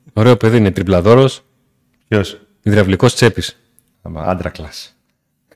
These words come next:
Speaker 1: Νίκο μου, δεν με πειρε-, δεν με ενδιαφέρουν αυτά τώρα. Εγώ δεν θέλω
Speaker 2: Δεν
Speaker 1: να
Speaker 2: θέλουμε
Speaker 1: άντρα
Speaker 2: για
Speaker 1: κλάση.
Speaker 2: κόμμα,
Speaker 1: Δεν,
Speaker 2: ε,
Speaker 1: δεν,
Speaker 2: δεν.
Speaker 1: δεν μας, δεν, δεν με απασχολεί τι κάνει, δεν, αυτά είναι
Speaker 2: Εντάξει,
Speaker 1: αδιάφορα.
Speaker 2: εγώ έχω μία,
Speaker 1: Μία, μία
Speaker 2: ένα ερωτηματικό με αυτούς τους ποδοσφαιριστές για το πόσο χρόνο θέλουν να κλιματιστούν.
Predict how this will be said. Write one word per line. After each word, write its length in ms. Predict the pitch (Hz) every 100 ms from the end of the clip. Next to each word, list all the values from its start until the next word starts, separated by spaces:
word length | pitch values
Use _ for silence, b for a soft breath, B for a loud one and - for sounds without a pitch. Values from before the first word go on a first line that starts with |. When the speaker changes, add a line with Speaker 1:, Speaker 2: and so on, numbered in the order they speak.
| _ _ _ _ _ _ _ -
Speaker 1:
Νίκο 220 | 165 160
μου, 100 | 151
δεν 120 | 160
με 60 | 156
πειρε-, 240 | - 120
δεν 100 | 135
με 120 | 127
ενδιαφέρουν 480 | 120 107 107 98 95
αυτά 100 | 95
τώρα. 180 | - 98
Εγώ 140 | 98
δεν 120 | 127 131
θέλω 180 | 123
Speaker 2:
Δεν 80 | 117
Speaker 1:
να 60 | 120
Speaker 2:
θέλουμε 160 | 113 113
Speaker 1:
άντρα 120 | 117
Speaker 2:
για 100 | 110
Speaker 1:
κλάση. 160 | 113 110
Speaker 2:
κόμμα, 120 | 104
Speaker 1:
Δεν, 180 | 107 123
Speaker 2:
ε, 200 | 117 107
Speaker 1:
δεν, 240 | 104 139 113
Speaker 2:
δεν. 100 | 117 135
Speaker 1:
δεν 140 | 135
μας, 320 | 107 101 -
δεν, 260 | 120 123 107
δεν 120 | 123
με 60 | 120
απασχολεί 480 | 107 95 92 92 101
τι 100 | 98
κάνει, 280 | 92 95
δεν, 300 | 104 104 101
αυτά 320 | 110 110 117 110
είναι 180 | 113
Speaker 2:
Εντάξει, 160 | 123 131
Speaker 1:
αδιάφορα. 380 | 117 117 123 160
Speaker 2:
εγώ 80 | 165
έχω 280 | 156 127
μία, 1200 | 139 151 151 143 139 135 135 131 131 - - - 139
Speaker 1:
Μία, 380 | 139 131 127 120
μία 420 | 135 139 127 123
Speaker 2:
ένα 180 | 139 131
ερωτηματικό 460 | 113 110 120 120 139
με 80 |
αυτούς 140 | 117 -
τους 140 | 95
ποδοσφαιριστές 640 | - 95 - 90 - 120 113
για 140 | 98
το 100 | -
πόσο 260 | 95 113 92
χρόνο 360 | 95 104 95
θέλουν 280 | 87 101 98
να 320 | 92 87 80
κλιματιστούν. 680 | 78 87 82 80 - - 160